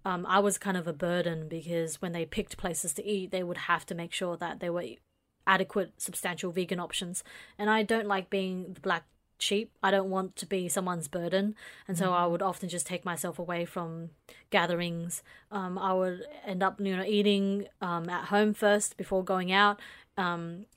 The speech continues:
Speaker 1: it does remove you from access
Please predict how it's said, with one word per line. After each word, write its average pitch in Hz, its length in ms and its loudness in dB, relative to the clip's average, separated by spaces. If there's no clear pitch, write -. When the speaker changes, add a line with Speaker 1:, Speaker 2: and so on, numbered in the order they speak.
Speaker 1:
it 208 220 2
does 226 320 4
remove 196 400 4
you 180 180 -2
from 170 520 -2
access 185 480 4